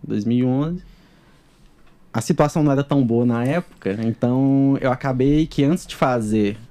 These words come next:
prova de residência, né, eu morava, não tem, morava eu e minha mãe,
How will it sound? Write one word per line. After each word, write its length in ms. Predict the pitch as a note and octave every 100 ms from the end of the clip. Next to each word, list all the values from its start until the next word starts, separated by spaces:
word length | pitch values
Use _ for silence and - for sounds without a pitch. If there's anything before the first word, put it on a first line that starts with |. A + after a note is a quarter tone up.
| -
prova 320 | B2+ A2+ A2+
de 80 | A2+
residência, 840 | A2+ A2+ A2+ A#2 E3 F#3+ - F#2+ - - - -
né, 80 | A#2+
eu 60 |
morava, 380 | C#3 A#2+ A2+ A2 - A#2+ A2+ -
não 120 | A#2
tem, 140 | A2
morava 320 | A2 A2 A2 A2+
eu 80 |
e 60 | A#2
minha 160 | A#2 A2+
mãe, 260 | C3+ F3